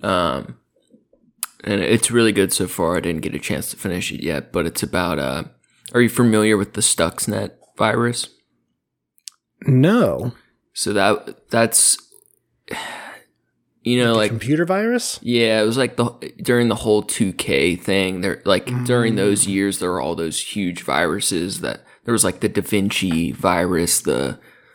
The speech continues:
Speaker 1: the something worm. Like, there were all these big ones, but Stuxnet was the one, it was the first time a vi-, a computer virus was ever used, um,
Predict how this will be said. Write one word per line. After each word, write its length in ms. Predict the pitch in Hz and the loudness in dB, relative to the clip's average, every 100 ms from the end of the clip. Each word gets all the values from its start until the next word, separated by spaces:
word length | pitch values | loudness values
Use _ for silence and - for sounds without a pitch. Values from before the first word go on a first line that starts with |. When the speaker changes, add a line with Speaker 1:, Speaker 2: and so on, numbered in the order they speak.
| - | -8
Speaker 1:
the 80 | 104 | -2
something 520 | - 73 - 78 67 | 0 0 0 -2 -2
worm. 500 | 71 78 78 85 85 | 0 0 0 -2 -2
Like, 200 | 101 - | -4 0
there 100 | 110 | 4
were 80 | 110 | 4
all 100 | 107 | 4
these 160 | 98 | 0
big 280 | - 90 90 | -2 -2 -2
ones, 240 | 90 76 - | -4 -6 -6
but 180 | 85 | -8
Stuxnet 680 | - - 135 131 - 117 107 - - - _ _ _ _ _ _ - - | -4 0 0 0 0 0 -2 -6 -20 -20 _ _ _ _ _ _ -14 0
was 260 | 139 123 | 2 4
the 120 | - 117 | 2 2
one, 500 | 117 120 120 110 120 - - _ _ - | 4 6 6 2 -2 -14 -20 _ _ -2
it 100 | 135 | 2
was 140 | 127 127 | 4 4
the 100 | 117 | 0
first 400 | - 135 131 - | 2 2 0 -2
time 400 | 123 117 113 - | 2 4 2 0
a 80 | 110 | -2
vi-, 300 | - - - | -2 -8 -6
a 80 | 113 | -6
computer 420 | - 117 - 120 | -4 -2 2 2
virus 360 | 110 98 92 - | 4 2 2 0
was 160 | 110 - | 0 2
ever 520 | 117 123 117 113 - - _ _ _ - | 4 4 4 2 -4 -20 _ _ _ -2
used, 760 | 120 117 113 110 98 - - _ _ _ _ - | 2 4 4 2 0 -4 -8 _ _ _ _ -4
um, 560 | 95 85 80 69 - | 0 2 0 -4 -8